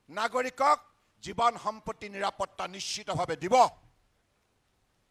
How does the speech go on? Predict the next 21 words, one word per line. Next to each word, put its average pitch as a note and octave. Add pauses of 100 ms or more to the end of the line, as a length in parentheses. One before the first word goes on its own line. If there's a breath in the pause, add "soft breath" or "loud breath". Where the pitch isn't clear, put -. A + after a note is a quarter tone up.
(720)
বিজেপি G3+ (100)
চৰকাৰ F#3+
হ'লে G3+ (760)
ইয়াত F3+ (160)
কোনোৱে F3+ (120)
কাকো D#3
ভাবুকি C#3
দিব C3+ (140)
নোৱাৰিব, C3 (920)
কোনোৱে G#3+ (120)
কাৰোৰ G#3
পৰা A3 (520 soft breath)
ধন B3 (120)
দাবী B3 (100)
কৰিব B3 (140)
নোৱাৰিব, B3 (520 soft breath)
কোনোৱে C4 (120)
বন্দুক C4
দেখাব C4+ (140)
নোৱাৰিব। C4 (3250)
সকলোকে E3+